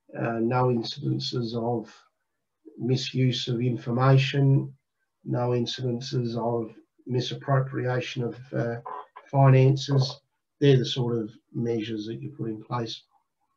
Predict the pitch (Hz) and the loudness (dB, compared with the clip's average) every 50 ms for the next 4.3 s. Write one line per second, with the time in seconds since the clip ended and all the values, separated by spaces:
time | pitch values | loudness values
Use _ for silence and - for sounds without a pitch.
0 | _ _ _ _ _ _ _ _ _ _ _ _ _ _ _ _ _ - - - | _ _ _ _ _ _ _ _ _ _ _ _ _ _ _ _ _ -20 -20 -20
1 | _ - - _ _ - 156 156 143 151 139 135 135 127 120 - - 139 143 135 | _ -20 -20 _ _ 4 6 6 8 8 8 10 10 8 8 6 2 4 4 4
2 | 131 - 139 139 135 - - - 131 117 120 127 120 117 117 127 156 160 - - | 4 4 4 2 2 0 -4 -2 -2 0 0 0 0 2 6 8 8 8 6 4
3 | - - - - _ _ _ _ _ _ _ _ - 139 135 - - 208 202 196 | -2 -6 -12 -20 _ _ _ _ _ _ _ _ -8 -6 -4 -2 -2 -2 -2 -2
4 | - - - 254 254 - | -4 -4 -2 -4 -4 -4